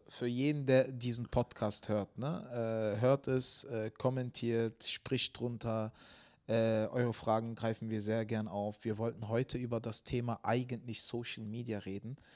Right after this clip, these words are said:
und Internet-Hype, äh, und auch Hype, wie er sich auf eine Live-Performance auswirkt, ob er sich überhaupt irgendwie darauf auswirkt, ob mehr Publikum kommt,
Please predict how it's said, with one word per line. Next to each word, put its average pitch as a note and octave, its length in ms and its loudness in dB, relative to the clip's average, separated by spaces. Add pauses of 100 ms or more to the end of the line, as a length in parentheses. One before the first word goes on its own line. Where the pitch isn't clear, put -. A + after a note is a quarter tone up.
(240)
und G#2+ 240 0
Internet-Hype, A2+ 960 -2 (320)
äh, G#1+ 680 -6
und A2 220 -8
auch - 320 -4
Hype, A2+ 320 0 (420)
wie - 100 0
er A2 80 4
sich - 280 -4
auf G#2+ 220 -4
eine G#2 180 -2
Live-Performance G#2 960 -4
auswirkt, G#2 840 -4 (340)
ob - 180 4
er A#2 100 4
sich G#2 300 -4
überhaupt A#2 540 0
irgendwie G#2 340 -4
darauf G2+ 420 -6
auswirkt, G2+ 680 -2
ob - 140 -12
mehr A2 140 -2
Publikum G#2+ 680 -6
kommt, G#2 440 -6